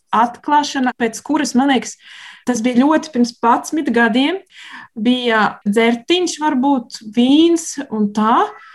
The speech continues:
un viņa man aizveda uz vienu izstādi naktī, kura bija iekārtota par latviešu rakstiem. Ļoti interesanti. <laughs> Jā,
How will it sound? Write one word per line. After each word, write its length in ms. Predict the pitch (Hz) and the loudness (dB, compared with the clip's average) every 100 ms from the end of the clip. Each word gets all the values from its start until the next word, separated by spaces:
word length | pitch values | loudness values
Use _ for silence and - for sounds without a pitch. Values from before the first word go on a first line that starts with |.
| - _ | -20 _
un 180 | - 247 | -6 -2
viņa 280 | 240 381 381 | 4 4 6
man 180 | 285 247 | 6 6
aizveda 680 | 269 330 294 254 214 220 214 | 4 0 0 -2 0 -2 -4
uz 280 | - 233 214 | -4 -4 0
vienu 340 | 240 311 285 247 | 2 4 6 4
izstādi 520 | 370 - 247 220 202 | 2 -2 0 2 2
naktī, 520 | 220 247 339 - 214 180 - | 2 0 -2 -8 -6 -6 -8
kura 320 | - 269 277 | -4 -2 0
bija 340 | 208 233 240 185 | 2 4 4 2
iekārtota 880 | - 262 349 254 214 208 208 202 - | 0 0 0 -2 -4 -2 -2 -2 -2
par 120 | 214 | 0
latviešu 600 | 214 285 - 233 208 214 | 2 2 2 0 0 0
rakstiem. 640 | 214 277 - - 180 175 165 - _ - | 0 0 -4 -10 -10 -10 -12 -16 _ 0
Ļoti 420 | 233 233 208 196 | 2 4 2 0
interesanti. 560 | 190 196 - 180 196 - - - - - - | -2 -6 -12 -12 -14 -18 -16 -16 -16 -12 -2
<laughs> 100 | 285 233 320 - 294 - - - - - 254 - 220 | -2 -2 -6 -8 -10 -12 -14 -14 -14 -16 -18 -10 -2
Jā, 160 | 240 262 | 2 2